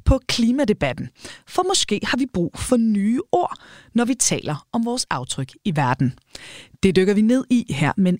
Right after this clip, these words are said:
indtil da, så er det blevet tid til nyhederne. Mit navn er Emma Elisabeth Holtet.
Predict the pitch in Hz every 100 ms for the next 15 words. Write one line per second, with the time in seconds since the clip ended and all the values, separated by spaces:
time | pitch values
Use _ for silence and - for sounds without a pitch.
0 | - 311 - 151 123 - - - - -
1 | 190 170 202 233 214 - 214 - - 151
2 | 160 196 247 226 233 - - - - 196
3 | 262 277 254 165 - 165 220 277 143 -
4 | 135 143 202 - 233